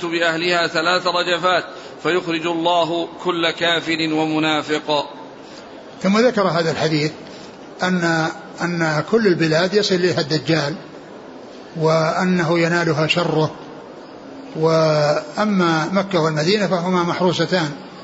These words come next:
Speaker 2: بالملائكة الذين يحرسونهما ولا يكون في نقب من أنقابهما إلا وفيه ملائكة، يعني مدخل من مداخلها أو أبواب من أبوابها، يعني فيه ملائكة يمنعون من الدخول، يمنعون من الدخول.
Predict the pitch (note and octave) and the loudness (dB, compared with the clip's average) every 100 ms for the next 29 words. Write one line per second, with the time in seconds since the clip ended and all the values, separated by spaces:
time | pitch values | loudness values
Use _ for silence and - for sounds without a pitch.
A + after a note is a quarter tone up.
0 | - - - - F3+ E3 E3 D#3+ D#3 D#3 | -18 -18 -14 -2 2 4 4 4 2 -2
1 | - - - - - - - - E3 D#3+ | -4 -12 -18 -18 -18 -18 -14 -4 0 2
2 | E3+ D#3+ D3 D#3 - D#3+ D#3+ F3 F#3+ F#3+ | 2 2 0 0 0 2 2 2 4 2
3 | F#3+ - - - - D#3 E3+ F3+ E3+ D3+ | 0 -6 -14 -16 -8 0 2 4 2 2
4 | F#3 E3+ D#3 D3 D#3+ E3+ E3 E3 F3 F#3+ | 2 2 2 2 2 2 -2 -4 -2 -2
5 | F3 E3 D#3+ E3 D#3 D#3 D#3+ F3+ E3 F3+ | 0 0 0 0 0 0 0 0 0 0
6 | F3+ F#3 G3 F3+ E3+ F3+ D#3+ E3+ F3+ D#3 | 0 2 2 2 2 0 0 2 2 2
7 | D3+ D#3 - - - - - E3+ D#3+ D#3+ | 0 -2 -4 -16 -16 -16 -4 0 2 2
8 | F#3 - E3+ D#3+ D3+ C#3+ D3 E3+ F3 D3+ | 0 0 0 0 0 0 0 2 2 2
9 | D#3 C#3+ D3 D#3 D#3+ D3+ F3+ D#3 D3 D3 | 2 0 0 0 0 2 0 0 -4 -4
10 | C#3+ F3 E3 D#3 D#3 F#3+ C4 - - - | 0 2 2 0 0 0 -2 -12 -16 -14
11 | - G#3+ F3+ F3 A3+ F#3+ F3 F#3+ F#3+ F3+ | 0 2 2 2 2 2 4 2 4 2
12 | G3 G3+ F#3+ A3 E3 E3 D#3 D#3+ E3 D#3+ | 2 2 2 2 2 2 2 2 4 2
13 | B2 - - - - - E3+ E3 F3+ F#3+ | 2 -10 -16 -18 -12 -4 -2 2 2 2
14 | E3 F3 D3+ D#3+ E3+ D3 | 2 0 0 0 2 2